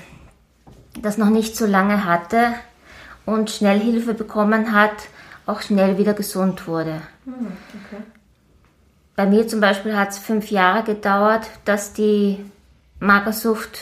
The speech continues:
Speaker 1: weggegangen ist. Also das ist eine viel zu lange Zeit, Zeit, in der man wirklich das Leben besser nutzen könnte.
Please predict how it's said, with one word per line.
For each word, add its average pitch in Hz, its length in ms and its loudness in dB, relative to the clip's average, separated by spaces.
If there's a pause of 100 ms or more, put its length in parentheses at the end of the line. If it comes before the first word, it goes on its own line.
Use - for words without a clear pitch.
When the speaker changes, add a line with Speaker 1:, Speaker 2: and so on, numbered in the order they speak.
(220)
Speaker 1:
weggegangen 208 880 2
ist. 226 180 -4
Also 208 240 -2
das 190 260 -4
ist 190 240 -6
eine 190 320 2 (460)
viel 233 320 2
zu 226 140 -2
lange 190 300 2
Zeit, 170 380 -2
Zeit, 190 300 2 (440)
in 196 160 0
der 185 180 0
man 185 200 2
wirklich 190 240 -2
das - 200 -6
Leben 180 260 2
besser 180 320 0
nutzen 165 380 -4
könnte. 180 400 -6